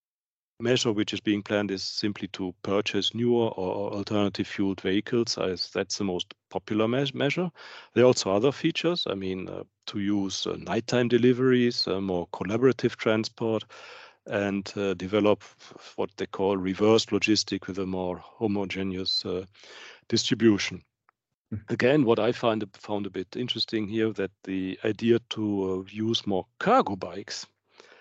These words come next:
Speaker 1: currently has a very low share, uh, to be seen. I mean, the cost is
Speaker 2: Mm-hmm.
Speaker 1: considered a, too high for the purpose, so, uh, that's something which I found interesting. In,
Speaker 2: Mm-hmm.
Speaker 1: generally, in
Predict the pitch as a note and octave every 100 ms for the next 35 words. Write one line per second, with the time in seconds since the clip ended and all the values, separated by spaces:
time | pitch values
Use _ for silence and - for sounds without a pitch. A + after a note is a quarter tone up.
0 | - - - _ _ _ _ _ - D#3+
1 | F#3 - E3 B2+ B2+ B2 A#2 A#2+ A2 F#2+
2 | F2+ - G#2 A2+ _ - A2 G#2 G2 B2
3 | _ _ _ - G#2+ A2 - G2+ F#2 G#2+
4 | G2+ G2+ G#2 - C3 B2+ A2 G2 A2+ A2
5 | A#2 A2+ G#2+ G2+ _ _ - - - -
6 | - - B2 A#2 B2 - G#2 G#2+ - A#2+
7 | A#2+ A#2 A2 - - - - - - A2
8 | G2+ G2 G2 G2+ G2+ G2+ F#2+ G#2+ G#2 G#2
9 | G2 F#2+ F#2+ F#2+ F#2+ - - - F#2+ F#2+
10 | - - - G2+ - - - - - -
11 | G3 C#3 C3 A3 D4+ D#3 D3 F#3+ D3 B2